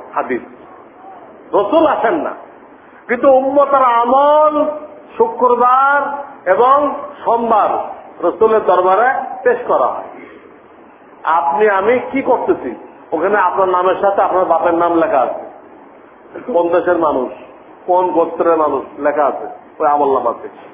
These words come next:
আপনি কি করতেছেন? সব তিনি দেখতেছেন।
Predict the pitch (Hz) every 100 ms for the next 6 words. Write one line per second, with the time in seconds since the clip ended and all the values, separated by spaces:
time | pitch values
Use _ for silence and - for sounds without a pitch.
0 | - - - 147 151 156 226 202 - 135
1 | 123 - - - - - - - 175 185
2 | - 185 170 147 - 123 117